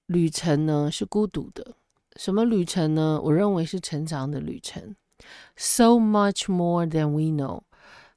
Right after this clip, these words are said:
就是，嗯，孤独的成长旅程呢，其实还有很多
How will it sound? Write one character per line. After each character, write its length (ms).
就 160
是， 220
嗯， 540
孤 300
独 260
的 340
成 280
长 320
旅 160
程 300
呢， 160
其 220
实 140
还 340
有 220
很 240
多 420